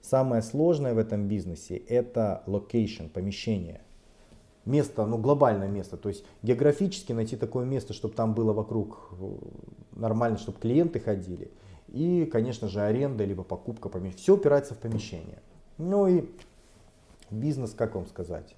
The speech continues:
такой специфический, специфический. Те ребята, которые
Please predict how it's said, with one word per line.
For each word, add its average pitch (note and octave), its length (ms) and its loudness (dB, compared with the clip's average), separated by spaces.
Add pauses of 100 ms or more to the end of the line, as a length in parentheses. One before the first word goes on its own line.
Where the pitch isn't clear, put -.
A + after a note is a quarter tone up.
(360)
такой G#2 260 -2
специфический, - 920 -10
специфический. - 840 -8 (420)
Те C3+ 140 2
ребята, C3+ 380 4
которые A#2 520 4